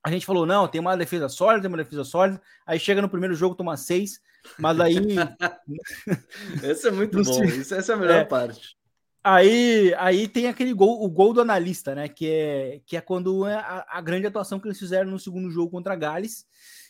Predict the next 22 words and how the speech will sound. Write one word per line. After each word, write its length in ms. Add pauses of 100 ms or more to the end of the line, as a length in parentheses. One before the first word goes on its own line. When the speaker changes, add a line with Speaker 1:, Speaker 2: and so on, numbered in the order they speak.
(140)
Speaker 1:
E 80
agora 240
eles 140
têm 80
a 60
oportunidade 800
de, 120
quem 180
sabe, 460
também 260
confirmar 460
contra 260
os 60
Estados 240
Unidos. 440 (560)
E 140
eu 100
acho 220
que 120
isso 140
é 60
bem 220